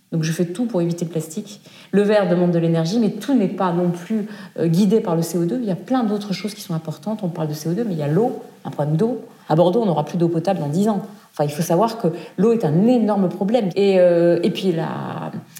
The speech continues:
le, les, les polymères, les plastiques qui sont en train de polluer tous nos océans, euh, toutes nos terres, et cetera. Le verre, c'est un, un matériel complètement noble. Donc même si on fait du verre le plus léger possible, moi je suis fière d'utiliser du verre. Alors l'étiquette a été dessinée par, euh, François Houtin.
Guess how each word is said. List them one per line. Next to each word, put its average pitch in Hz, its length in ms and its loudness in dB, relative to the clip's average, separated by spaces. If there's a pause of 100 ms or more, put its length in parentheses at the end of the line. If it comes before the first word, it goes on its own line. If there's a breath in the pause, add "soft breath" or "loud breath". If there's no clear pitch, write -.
(160 loud breath)
le, 131 180 2
les, 151 200 2
les 156 100 2
polymères, 185 400 0
les 156 100 0
plastiques - 580 -6
qui 160 280 -8
sont - 140 -10
en 143 60 -4
train 170 180 -6
de 165 100 -2
polluer 170 400 0
tous 170 120 -6
nos 151 180 -4
océans, 190 580 -2
euh, 165 100 2
toutes - 200 -8
nos 165 80 0
terres, 180 200 -2
et 165 80 -2
cetera. 254 360 -4 (420 loud breath)
Le 170 140 2
verre, 214 340 0
c'est - 260 -12
un, 151 40 -2 (420)
un 131 40 -4
matériel 156 380 -2
complètement 175 420 -2
noble. 185 400 0 (360 loud breath)
Donc 170 140 0
même 208 220 4
si - 120 -2
on 175 60 0
fait 170 160 -2
du 160 120 2
verre 180 180 4
le 160 80 4
plus 165 200 -6
léger 160 200 2
possible, 165 460 -2 (280 loud breath)
moi 156 60 -2
je 151 80 0
suis - 220 -8
fière 247 300 -2 (360 loud breath)
d'utiliser 160 360 -4
du 160 100 -2
verre. 233 180 -2 (300 loud breath)
Alors 214 140 4
l'étiquette 254 440 0
a 285 40 4
été 240 160 0
dessinée 233 360 0
par, 233 220 -2
euh, 180 120 4
François 226 360 -2
Houtin. 196 320 -6